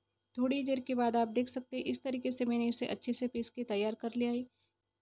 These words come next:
इसकी कंसिस्टेंसी आप देख सकते हैं बिल्कुल डोसे के बैटर जैसा चिकना बैटर जो यहाँ पर बन के रेडी हो चुका है। बिना दाल चावल भिगोए बस दस से पन्द्रह मिनट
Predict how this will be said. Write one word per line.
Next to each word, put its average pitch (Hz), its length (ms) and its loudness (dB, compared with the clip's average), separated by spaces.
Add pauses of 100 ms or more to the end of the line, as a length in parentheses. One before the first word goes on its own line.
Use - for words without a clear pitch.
(120)
इसकी 247 340 2
कंसिस्टेंसी 247 680 2
आप 240 160 2
देख 240 200 4
सकते 254 280 -2
हैं 247 100 2
बिल्कुल 254 320 0
डोसे 233 280 4
के 247 140 2
बैटर 226 300 4
जैसा 233 280 2
चिकना 233 340 0
बैटर 226 300 2
जो 233 140 2
यहाँ 226 200 4
पर 226 160 -2
बन 226 180 0
के 233 120 2
रेडी 214 240 4
हो 233 140 4
चुका 240 260 -4
है। 254 180 0 (840)
बिना 247 300 4
दाल 247 260 4
चावल 233 320 4
भिगोए 240 320 6
बस 240 280 2
दस 254 160 0
से 285 140 -2
पन्द्रह 233 320 2
मिनट 233 200 2